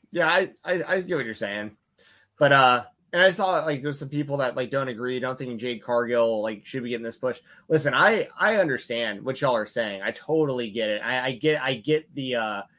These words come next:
and I, there's a part of me that feels the same way. I just think the progression we've seen so far in her presence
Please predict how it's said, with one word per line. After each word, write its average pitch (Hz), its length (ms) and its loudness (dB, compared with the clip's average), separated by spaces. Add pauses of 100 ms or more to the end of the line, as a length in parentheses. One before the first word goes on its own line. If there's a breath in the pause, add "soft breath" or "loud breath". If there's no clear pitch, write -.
(180)
and 170 80 2
I, 196 100 4
there's 208 200 4
a 165 40 4
part 196 320 0
of 147 100 0
me 147 120 -2
that 127 160 -4
feels 151 180 2
the 123 80 -10
same 131 320 -4
way. 139 340 0
I 156 120 2
just 170 320 -2 (180)
think 160 340 -2 (260)
the 143 180 2 (120)
progression 147 580 -2
we've 117 180 -6
seen 139 320 -8
so 160 240 -2
far 156 380 -2
in 131 100 -4
her 127 100 -4
presence 143 800 -4